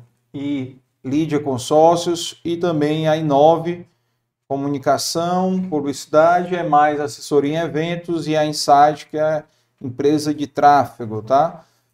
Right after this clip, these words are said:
E também já agradecendo aqui os nossos patrocinadores, a B S Pá,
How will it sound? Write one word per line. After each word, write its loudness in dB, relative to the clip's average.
E -4
também 0
já 2
agradecendo -2
aqui -12
os -4
nossos -2
patrocinadores, 2
a 4
B 0
S 2
Pá, 4